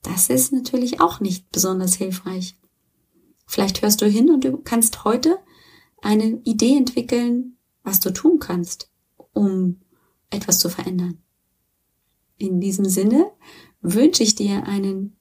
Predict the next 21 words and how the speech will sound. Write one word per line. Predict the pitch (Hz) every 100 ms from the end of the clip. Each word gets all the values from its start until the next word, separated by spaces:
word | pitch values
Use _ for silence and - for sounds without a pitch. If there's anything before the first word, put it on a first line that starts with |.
| _
wundervollen, | 180 175 202 233 254 254 240 247 262 302 - _ _ _ _ _
aufrechten | 190 190 185 202 208 - 247 302 -
und | 220 208
stabilen | - 190 202 233 240 240 240 - -
Tag | - 185 185 -
mit | 202
deiner | 190 185
Wirbelsäule. | 208 214 180 175 170 170 - - - - _ _ _ _ _ _ _ -
Ja, | 294 254 202
und | 208 214 -
bevor | 202 - 190
du | 185 180 _ _
jetzt | 196 190
wegschaltest, | 196 208 - 233 247 359 - _ _ _ -
noch | 208
die | -
kleine | - 190 202
Einladung. | 233 262 190 180 175 175
Möchtest | 185 185 233 226
du | 269 339 - _ _ _ _ _ _ _ _ -
die | 214 190 165